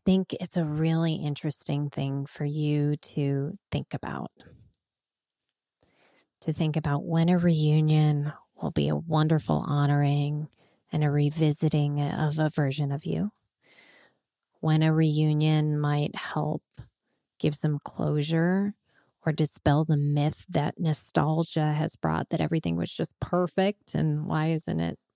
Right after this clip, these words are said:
perfect anymore? Why, why can't we just have this perfectness back? It might help with you remembering why a friendship has faded. And finally,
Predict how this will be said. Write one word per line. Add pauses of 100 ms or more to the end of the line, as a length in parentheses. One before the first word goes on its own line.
perfect
anymore?
Why,
why
can't
we
just
have
this
perfectness (260)
back? (880)
It
might (140)
help (920)
with
you
remembering (640)
why
a
friendship
has
faded. (1700)
And
finally,